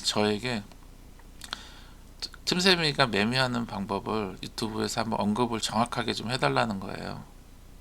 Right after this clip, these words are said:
저는 분명히 앞에서 계속 설명을 드렸거든요. 그런데 그 두 분이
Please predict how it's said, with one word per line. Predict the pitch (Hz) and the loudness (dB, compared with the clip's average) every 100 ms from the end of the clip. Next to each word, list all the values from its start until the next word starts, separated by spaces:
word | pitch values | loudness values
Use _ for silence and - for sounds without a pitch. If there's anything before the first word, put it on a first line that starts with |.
| - - - - - - - - - - | -18 -18 -20 -20 -20 -20 -20 -20 -10 -4
저는 | 127 151 | -2 -2
분명히 | 123 127 135 | -4 -4 -2
앞에서 | - - - - | -2 -4 -6 -6
계속 | - 110 117 143 | -4 0 2 2
설명을 | - 180 180 160 135 | 2 2 4 2 0
드렸거든요. | - 113 110 104 104 101 143 - - - - - | 0 0 0 -4 -4 -4 -4 -8 -20 -20 -20 -8
그런데 | - 120 123 143 156 - - - - - - | 0 2 2 0 0 -6 -20 -20 -20 -20 -8
그 | - 131 | -2 -2
두 | - 110 | 0 -4
분이 | 117 117 120 117 | -2 -2 -4 -6